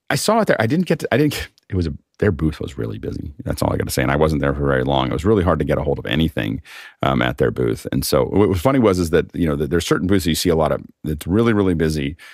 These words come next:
And the f-, D J I, for, so the SmallRig one, I wasn't able to look at it. The tripod looks really good. I, I wanna get one and just try to play with it and see how it turns out. It, it looks like a really well-designed tripod.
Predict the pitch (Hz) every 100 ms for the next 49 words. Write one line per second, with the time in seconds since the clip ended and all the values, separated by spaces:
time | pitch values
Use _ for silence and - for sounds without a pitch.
0 | - - _ _ 87 82 78 - _ _
1 | - - 87 85 - - - 80 85 113
2 | 107 82 80 82 - 69 - 69 80 90
3 | 78 - 107 104 82 82 73 78 85 82
4 | 78 - 71 71 85 - - - 92 85
5 | 82 73 71 73 90 87 101 85 73 -
6 | 60 64 67 - - 58 - 55 60 71
7 | - - 65 65 64 - 64 60 60 62
8 | 55 85 87 92 78 71 67 64 64 58
9 | 60 - 55 - - - - -